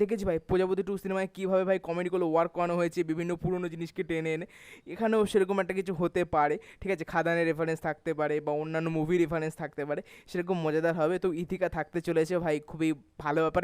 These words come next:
এবং একটা ফ্যানও থাকবে যে আপাতত দেখতে পাবো। মানে দেবের ভাই ট্যাকটিক্স আছে ভাই, মানে আলাদাই ভাই মানে লেভেল আছে, মানে লোক কীভাবে টানতে হয় দেবের থেকে শেখা উচিত। তো ভাই খুবই এক্সাইটেড হয়ে গেলাম এইটা শোনার পর। তো বেশ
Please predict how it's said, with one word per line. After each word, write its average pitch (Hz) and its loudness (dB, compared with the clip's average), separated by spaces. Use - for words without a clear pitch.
এবং 151 -2
একটা 156 -2
ফ্যানও 170 -4
থাকবে 156 -2
যে 156 -4
আপাতত 156 0
দেখতে - -4
পাবো। 151 -2
মানে - -12
দেবের 208 2
ভাই 254 2
ট্যাকটিক্স 185 -4
আছে 139 -4
ভাই, 131 -4
মানে 120 -10
আলাদাই 196 0
ভাই 220 2
মানে 175 -6
লেভেল 165 2
আছে, 147 -2
মানে 156 -2
লোক 190 4
কীভাবে 190 2
টানতে 165 0
হয় 175 2
দেবের 147 -4
থেকে 160 -2
শেখা 156 -4
উচিত। 190 -8
তো - -10
ভাই 156 -2
খুবই 160 -2
এক্সাইটেড 156 -4
হয়ে 147 -2
গেলাম 165 0
এইটা 135 -2
শোনার 139 -6
পর। 151 -2
তো 143 0
বেশ 147 0